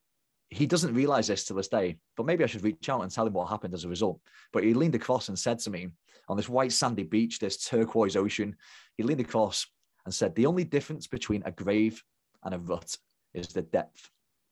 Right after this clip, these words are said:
And that was the most profound thing I'd ever heard in my life. It was straight to my heart.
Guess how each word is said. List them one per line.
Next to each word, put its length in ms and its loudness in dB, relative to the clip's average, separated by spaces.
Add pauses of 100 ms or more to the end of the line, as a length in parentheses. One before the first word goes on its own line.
(840)
And 760 0
that 260 2
was 100 0
the 80 0
most 220 0
profound 480 -2
thing 280 -4
I'd 120 -10 (180)
ever 220 -2
heard 260 -2
in 60 -4
my 80 -4
life. 500 -8 (240)
It 40 -8
was 100 -4
straight 300 0
to 100 -4
my 80 0
heart. 260 -4